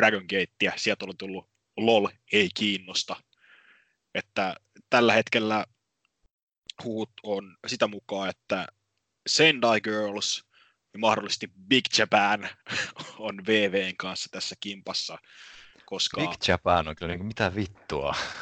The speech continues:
Speaker 1: se on lähinnä, että toi Sekimoto on liitetty nyt V V:n kanssa vahvasti, että V V olisi maksanut sen, ää, visan tälle vuodelle, kun se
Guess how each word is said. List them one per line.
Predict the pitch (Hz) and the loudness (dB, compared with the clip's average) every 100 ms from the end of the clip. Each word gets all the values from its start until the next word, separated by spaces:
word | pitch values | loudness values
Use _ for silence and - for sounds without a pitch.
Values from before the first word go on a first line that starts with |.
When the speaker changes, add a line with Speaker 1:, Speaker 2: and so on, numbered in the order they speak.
| - | -6
Speaker 1:
se | 143 | -2
on | 139 135 | 0 4
lähinnä, | 135 123 120 | 4 2 -2
että | 113 - | -4 -6
toi | 120 | -6
Sekimoto | - 131 117 101 95 95 - _ _ - | -4 -4 -4 -8 -10 -12 -12 _ _ -14
on | 107 95 | -12 -10
liitetty | 101 101 - 98 | -8 -8 -10 -16
nyt | 90 95 | -16 -4
V | 101 98 | 0 0
V:n | 90 90 90 | -2 -8 -8
kanssa | 87 90 - 92 - - 101 | -12 -8 -8 -8 -14 -12 -6
vahvasti, | 92 90 87 - 90 | -6 -6 -12 -12 -16
että | - - | -14 -6
V | 101 104 92 | 0 0 0
V | 92 | -6
olisi | 92 101 | -10 -6
maksanut | 95 - 90 - | -6 -6 -6 -6
sen, | 98 92 - _ - | -6 -8 -16 _ -6
ää, | 104 87 85 - 110 98 | -4 -4 -6 -10 -12 -4
visan | 117 110 92 | -2 0 -2
tälle | 95 92 90 - | -2 -2 -4 -10
vuodelle, | 76 78 82 | -14 -12 -14
kun | - _ - - | -14 _ -14 -10
se | 160 | -10